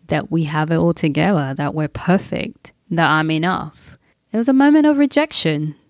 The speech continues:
Like, "You're not seeing my need. You're not catering to my need." And that is, you know, rejection is a root of perfectionism. And so that was what was really going on in that time. So here's a couple of things I really want you guys to think about. Expectations.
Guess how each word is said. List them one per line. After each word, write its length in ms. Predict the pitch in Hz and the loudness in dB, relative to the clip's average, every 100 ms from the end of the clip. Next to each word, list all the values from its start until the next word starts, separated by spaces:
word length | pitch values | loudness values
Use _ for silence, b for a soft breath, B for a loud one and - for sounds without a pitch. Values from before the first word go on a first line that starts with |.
| _ | _
Like, 200 | 190 185 | -8 -4
"You're 100 | 226 | 0
not 180 | 240 254 | 0 0
seeing 280 | - 262 247 | 0 0 2
my 160 | 247 | 2
need. 460 | 233 247 247 156 151 | 0 0 0 -2 -4
You're 100 | 170 | -4
not 160 | 185 190 | -4 -4
catering 340 | 202 202 208 | -4 -4 -6
to 120 | 208 | -4
my 160 | 202 196 | -4 -4
need." 420 | 202 220 151 151 _ _ - | -4 -4 -4 -8 _ _ -8
And 140 | 180 170 | -4 -2
that 180 | 160 170 | 0 -2
is, 320 | 175 - - _ - | -4 -6 -16 _ -4
you 60 | 175 | -2
know, 160 | 160 | 0
rejection 500 | 165 156 160 160 165 | 0 0 0 0 -2
is 160 | 160 175 | 0 0
a 80 | 165 | -2
root 280 | 151 156 - | -4 -4 -4
of 160 | - | -6
perfectionism. 840 | - 170 226 - 147 143 147 156 156 _ _ - - | -8 -4 -2 -2 -4 -4 -4 -6 -6 _ _ -8 0
And 160 | 214 | 0
so 160 | - 202 | 2 2
that 220 | 220 294 | 4 4
was 200 | 349 285 | 2 4
what 160 | 196 - | 2 2
was 220 | 165 160 | 0 0
really 320 | 156 160 151 | -2 0 -2
going 320 | - 151 151 | -4 -6 -4
on 260 | 147 151 - - B B | -6 -6 -10 -14 B B
in 200 | - 160 | -6 -6
that 180 | 156 - | -6 -6
time. 400 | - - - 170 | -6 -6 -8 -12
So 260 | - - 220 | -6 0 2
here's 340 | 220 330 359 | 4 2 2
a 60 | 247 | 0
couple 300 | - 190 180 | -4 -4 -4
of 140 | 170 | -4
things 640 | - 165 165 160 160 - - b | -2 0 0 -4 -8 -12 -16 b
I 60 | 180 | 2
really 240 | 180 175 | 2 2
want 180 | 165 160 | 0 -2
you 100 | 156 | -2
guys 360 | 156 156 151 - - | -2 -2 -4 -8 -6
to 240 | 156 151 | -4 -4
think 240 | - 165 160 | -4 -6 -6
about. 300 | - - - _ - | -8 -8 -10 _ -4
Expectations. 1120 | 202 - 202 - 156 - - - - - | -2 -2 -4 -4 -6 -6 -8 -10 -10 -10